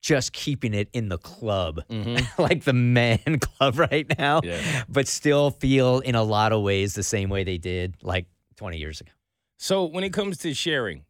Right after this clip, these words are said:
Speaker 2: things, right? And I believe that with some of what I've seen you share on air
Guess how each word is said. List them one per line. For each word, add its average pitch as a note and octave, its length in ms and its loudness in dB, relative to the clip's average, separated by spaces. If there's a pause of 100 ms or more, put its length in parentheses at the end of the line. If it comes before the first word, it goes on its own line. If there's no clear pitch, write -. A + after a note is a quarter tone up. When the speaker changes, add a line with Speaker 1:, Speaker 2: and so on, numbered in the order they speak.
Speaker 2:
things, E2 340 -12
right? G2 240 -4 (240)
And A2 360 -6 (140)
I E3 160 0
believe B2 640 -2 (140)
that G2 240 -6 (200)
with F#2 280 -10 (260)
some E3+ 320 -2
of D3+ 120 0
what C3+ 180 0
I've B2+ 160 -2
seen C3 260 -4
you A#2+ 120 -2
share A#2 300 -2
on G2+ 120 -4
air E2+ 340 -8